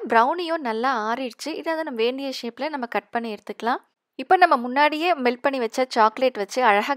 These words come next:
கார்னிஷ் பண்ணிட்டு நம்ம இந்த ப்ரௌனியை அழகா பிளேட் பண்ணிக்கலாம். அவ்வளவுதாங்க, ரொம்பவும் டேஸ்டியான நல்ல ஹெல்த்தியான ஸ்வீட் பொட்டேட்டோ ப்ரௌனி அருமையா ரெடி ஆயிடுச்சு. நீங்களும் இதே மாதிரி செஞ்சு பார்த்து எப்படி இருக்குன்னு சொல்லுங்க.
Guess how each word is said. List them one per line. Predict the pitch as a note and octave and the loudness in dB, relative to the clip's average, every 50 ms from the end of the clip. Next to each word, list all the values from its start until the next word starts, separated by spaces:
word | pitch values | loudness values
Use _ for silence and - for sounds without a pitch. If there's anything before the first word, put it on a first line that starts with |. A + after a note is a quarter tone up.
| C4 A#3 | 0 2
கார்னிஷ் | G#3 G#3 G#3+ A3+ B3 - - - | 2 2 0 -2 -6 -8 -8 -6
பண்ணிட்டு | G#3 F#3+ F#3+ F#3 - - C#4+ G4 - - - B3+ | -6 -6 -6 -8 -6 -4 -4 -4 -4 -2 2 4
நம்ம | C4 C4+ D4 D4+ D4 | 4 4 4 2 2
இந்த | C4 B3+ B3 G#3 | 2 0 0 2
ப்ரௌனியை | A#3 A3 G#3+ A3+ A#3+ B3 A#3+ A#3 B3+ A#3 | 2 0 0 0 0 -2 -2 0 2 4
அழகா | G3 G3 G#3+ A#3+ A#3 - - | 4 4 2 0 -2 0 0
பிளேட் | G#3 G#3 G#3 _ - | 0 0 0 _ -4
பண்ணிக்கலாம். | G#3 G3 F#3 F#3 - G#3 A#3 D4 D#4+ - - - G#3 | -6 -6 -8 -6 -2 -2 -2 -2 -4 -4 -2 -2 -2
அவ்வளவுதாங்க, | G3+ A3+ B3+ B3+ C4 C4+ C#4+ C4+ C4 D4 F4+ A4+ - - G#3+ | 0 0 2 2 2 2 2 2 0 -2 -2 -2 -4 -6 -8
ரொம்பவும் | G#3+ A#3 C4 D#4+ E4 E4+ E4+ - - | -4 -2 0 2 2 2 0 0 -2
டேஸ்டியான | B3+ C4 B3+ - - C4 A#3+ A#3+ B3+ A#3+ A3 | -4 -4 -4 -6 -4 -2 -2 -2 -2 -2 -2
நல்ல | A3 A3+ B3 D4+ D4 - | -2 -2 -2 -2 -2 2
ஹெல்த்தியான | A#3+ A#3 C#4 E4 - - F4+ F4 D#4 A#3+ G#3+ G#3 G#3+ B3 E4 - _ _ _ _ _ _ _ - | 2 2 2 2 0 -2 -4 -2 0 0 0 0 -2 -4 -6 -8 _ _ _ _ _ _ _ -4
ஸ்வீட் | - D#4+ E4+ - - C#4 | -2 -2 -2 0 0 0
பொட்டேட்டோ | C4 C4 B3+ B3 B3 A#3 A3 | 0 2 0 0 -2 -2 -2
ப்ரௌனி | A3+ G#3+ G#3 G#3+ B3 - - - G3+ | -2 -2 -2 -4 -6 -8 -4 -4 -2
அருமையா | G#3 G#3+ A3 A#3 B3 C#4 C#4 B3+ | -2 -4 -4 -6 -4 -2 -2 -2
ரெடி | A3 G#3 G#3+ G#3+ G#3+ | -2 -4 -4 -4 -4
ஆயிடுச்சு. | G#3 G3+ G#3 - - E4+ - _ _ _ _ _ _ _ - | -4 -6 -8 -8 -10 -10 -10 _ _ _ _ _ _ _ -8
நீங்களும் | D4 E4 E4+ F4 F4 D4+ | -6 -2 0 0 0 2
இதே | C4+ C#4+ C#4+ C#4+ | 0 -2 -2 -2
மாதிரி | B3+ B3 - | -4 -6 -6
செஞ்சு | A3+ A3+ B3 - B3 | -8 -10 -4 -2 -2
பார்த்து | A#3 - A#3 A3 | 0 0 -2 -4
எப்படி | G#3+ A#3+ A#3 | -4 -6 -6
இருக்குன்னு | - A#3+ A#3 - - | -6 -10 -10 -8 -6
சொல்லுங்க. | A#3 A#3 A#3+ C4+ E4+ | -6 -6 -6 -6 -8